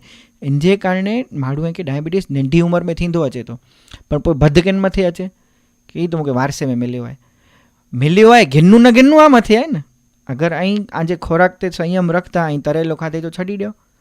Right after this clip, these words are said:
રોટી રોજ ખાધું, ઈ મળે સ્નેક્સ આય. આઉં હેવર આય ને સે બાલાજી વારે જે એકડો પોડકાસ્ટ સોણદો હશે, તો એની કે ઈ જ પ્રશ્ન પૂછ્યા કે હી અહીંયા કે ફૂડ તરીકે અહીંયા કે ક્યાંય જઈ શકો તા. તો ઈ બાલાજી જા ઓનર પેન્ડી એકડે પોડકાસ્ટ માં ઈ જ્યાં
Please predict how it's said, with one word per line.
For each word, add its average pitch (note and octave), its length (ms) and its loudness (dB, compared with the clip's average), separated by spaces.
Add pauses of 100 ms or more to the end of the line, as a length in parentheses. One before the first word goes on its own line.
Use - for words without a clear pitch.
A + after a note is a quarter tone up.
(320)
રોટી C3+ 320 -6
રોજ D3+ 280 0
ખાધું, G3+ 300 -4
ઈ G3 80 -4
મળે A#3 180 -2
સ્નેક્સ G3+ 460 -4
આય. C3 120 -4 (300)
આઉં E3+ 160 0
હેવર A#3 240 2
આય C#4 80 -2
ને B3+ 100 0
સે F#3 140 -4
બાલાજી F3+ 600 0
વારે G3+ 240 0
જે G3+ 120 -4
એકડો G3+ 180 -2
પોડકાસ્ટ F3 460 -2
સોણદો C3 360 -4
હશે, C3+ 200 -10
તો C3 100 -12
એની D#3+ 200 -6
કે G3 140 -6
ઈ A#3 100 -4
જ A#3 80 -6
પ્રશ્ન G3 340 -4
પૂછ્યા C3+ 360 -8 (600)
કે D#3 200 -4
હી D#3 280 -2
અહીંયા F#3 240 -2
કે F#3 160 -6
ફૂડ F#3+ 300 0
તરીકે F#3 340 0
અહીંયા F#3+ 200 -4
કે F#3+ 160 -6
ક્યાંય F#3 300 -4
જઈ C3 180 -8
શકો B2+ 240 -10
તા. C3+ 120 -12
તો C3+ 120 -14 (100)
ઈ G3 80 -10
બાલાજી F#3+ 540 -6
જા A#3 160 -2
ઓનર G#3+ 360 -2
પેન્ડી A#3 360 0
એકડે A#3 200 0
પોડકાસ્ટ G#3 480 -2
માં F#3+ 100 -6
ઈ E3+ 40 -10
જ્યાં C#3 260 -8